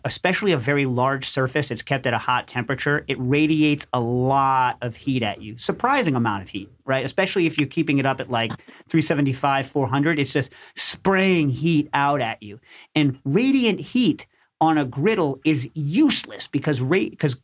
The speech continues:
griddles are a hundred percent contact cooking, conductive cooking, right?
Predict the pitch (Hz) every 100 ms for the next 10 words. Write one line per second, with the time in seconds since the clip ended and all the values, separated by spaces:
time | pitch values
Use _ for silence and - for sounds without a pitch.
0 | 120 196 233 233 - 147 127 - 214 208
1 | 196 151 170 147 - - 165 165 160 156
2 | 151 139 - - 139 104 - 135 147 147
3 | 135 - 131 123 87 - - 175 -